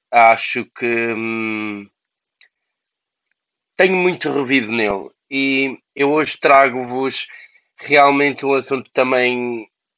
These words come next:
parecido ao do primeiro episódio dele também, que é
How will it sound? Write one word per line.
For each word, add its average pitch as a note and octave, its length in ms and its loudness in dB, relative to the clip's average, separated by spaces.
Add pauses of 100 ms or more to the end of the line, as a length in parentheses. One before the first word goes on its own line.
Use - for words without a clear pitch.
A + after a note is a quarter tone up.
(1000)
parecido D3+ 460 0
ao B2 300 2
do A#2+ 160 -4
primeiro A#2 320 -4
episódio A2 480 -4
dele A2 260 -4
também, A2+ 420 -8 (760)
que - 80 2
é C#3+ 360 2